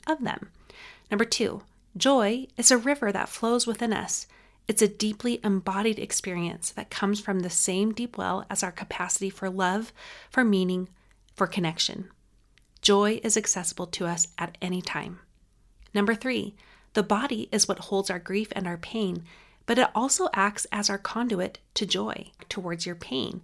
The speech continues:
and better processing it also via the mind and body. And number five,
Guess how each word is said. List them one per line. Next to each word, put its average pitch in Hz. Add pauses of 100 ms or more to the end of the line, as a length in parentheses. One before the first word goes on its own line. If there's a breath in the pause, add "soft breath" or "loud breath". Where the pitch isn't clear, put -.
(280 loud breath)
and 190
better 220
processing 220
it - (200)
also 220
via 196
the 214
mind 175
and 175 (140)
body. 233 (920 loud breath)
And 226
number 196
five, -